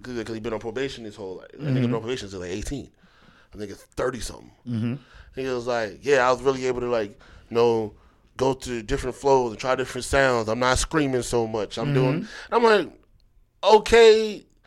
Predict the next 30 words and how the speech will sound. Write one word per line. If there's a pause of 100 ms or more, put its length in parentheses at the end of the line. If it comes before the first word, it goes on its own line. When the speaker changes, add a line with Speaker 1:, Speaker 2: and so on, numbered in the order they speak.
(240)
Speaker 1:
but
that's
what
you're
known
for."
You're,
Speaker 2:
Exactly.
Speaker 1:
you're
telling
me
you're
not
doing
none
of
the
shit
you
known
for. (160)
Speaker 2:
And
I'm,
I'm
glad
that
you
said
that
because